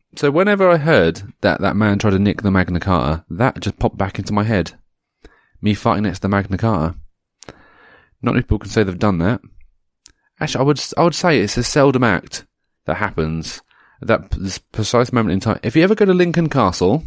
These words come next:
right, and you go see the Magna Carta, after you've listened to this episode,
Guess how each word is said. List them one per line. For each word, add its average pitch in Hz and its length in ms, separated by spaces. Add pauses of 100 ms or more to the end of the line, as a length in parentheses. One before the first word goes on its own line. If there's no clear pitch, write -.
(360)
right, 98 280 (680)
and 113 100
you 107 60
go 123 160
see 147 140
the 143 100
Magna 135 280
Carta, 87 400
after 160 280
you've 147 80
listened 147 220
to 110 40
this 110 160
episode, 92 520